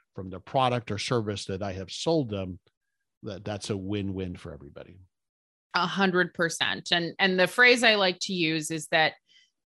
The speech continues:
Speaker 2: documentation and writing democratize information.
Speaker 1: Mm,
Speaker 2: So
Speaker 1: love that.
Speaker 2: it,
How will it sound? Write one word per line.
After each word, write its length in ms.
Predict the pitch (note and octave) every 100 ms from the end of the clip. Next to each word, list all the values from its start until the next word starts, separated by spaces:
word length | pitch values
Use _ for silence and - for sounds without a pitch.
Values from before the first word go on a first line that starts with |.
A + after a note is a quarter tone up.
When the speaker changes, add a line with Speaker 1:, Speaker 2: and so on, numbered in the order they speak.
| _ _ -
Speaker 2:
documentation 800 | A3+ B3 C4+ B3 A3 G3 G3 G3
and 160 | F3
writing 560 | D#3 D3+ D#3 C#3+ C#3+ D#3 -
democratize 1040 | G3+ F#3 F3 F3 F3 F3 D#3 C#3+ C#3 - -
information. 920 | E3 D3+ C#3+ C#3 E2+ - - A#2+ A2+
Speaker 1:
Mm, 40 | A2+
Speaker 2:
So 140 | F3
Speaker 1:
love 340 | D#3 D3 D3 E2
that. 100 | D#3+
Speaker 2:
it, 240 | -